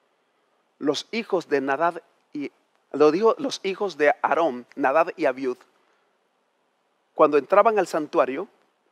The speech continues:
encontraron, Dios había dicho que el fuego era sacado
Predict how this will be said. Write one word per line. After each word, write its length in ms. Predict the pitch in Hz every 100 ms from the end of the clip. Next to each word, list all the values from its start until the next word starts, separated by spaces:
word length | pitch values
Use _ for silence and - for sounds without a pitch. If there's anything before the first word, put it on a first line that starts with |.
| _ _ _ _ _ _
encontraron, 720 | 160 156 151 147 185 208 196 151
Dios 200 | 185 202
había 220 | 185 180
dicho 340 | 180 - 240 - _ _ _ _ _ _ _ _ _
que 180 | 156 151 165
el 180 | 143
fuego 540 | - 175 208 156 170 226 _ _ _ _ -
era 220 | 156 175
sacado 500 | - 139 165 165